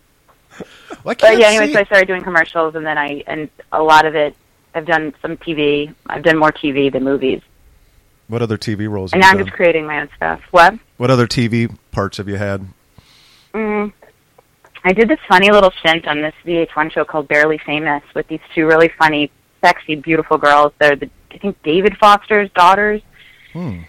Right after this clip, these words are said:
Speaker 2: And it's like this weird Curb Your Enthusiasm show, but for, like, Hollywood. So it's, like, kind of impromptu, improv-y. It's so funny, and they were so brilliant. And I got to riff and do the whole scene improvised, and they were just in love with it, and that made me feel good 'cause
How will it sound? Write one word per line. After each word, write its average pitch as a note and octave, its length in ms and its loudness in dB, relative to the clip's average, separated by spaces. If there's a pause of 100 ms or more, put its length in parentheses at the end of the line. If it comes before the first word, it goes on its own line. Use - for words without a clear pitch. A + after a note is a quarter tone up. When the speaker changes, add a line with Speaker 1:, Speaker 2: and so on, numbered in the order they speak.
(160)
Speaker 2:
And G#3 100 2
it's A3 100 2
like A#3 180 0
this A3 160 0 (100)
weird G3+ 340 2
Curb F#3+ 260 0
Your F#3 140 -2
Enthusiasm F3+ 720 -2
show, G3 440 2
but - 160 2 (640)
for, F#3 120 6
like, E3+ 160 2
Hollywood. G#3 640 -2 (160)
So F#3+ 80 -2
it's, E3 140 -2
like, F3 120 -2
kind G#3 320 0
of F#3+ 60 -4
impromptu, F3 640 -2
improv-y. E3 720 -2 (140)
It's F3 140 -8 (140)
so G3 140 6
funny, C#3+ 480 -2
and D#3 120 -6
they D3+ 80 -4
were D3+ 180 -6
so E3+ 120 0
brilliant. D3 520 -2
And C#3+ 340 -4 (600)
I E3+ 80 2
got F3 200 4
to F3 100 -8
riff E3 260 -2
and D#3+ 140 -14
do E3 120 -8
the E3 100 -6
whole D#3+ 260 -2
scene D3 160 -6
improvised, C#3 640 -4
and D#3 100 -8
they D3 80 -4
were D3 80 -6
just D3+ 140 -14 (200)
in D#3 140 -4
love D#3 180 4
with D3 160 -6
it, F#2 240 0
and - 80 -4
that C#3+ 100 0
made D3 120 -2
me C#3 100 -4
feel C#3+ 200 -2
good C3+ 240 -4
'cause C#3+ 240 -2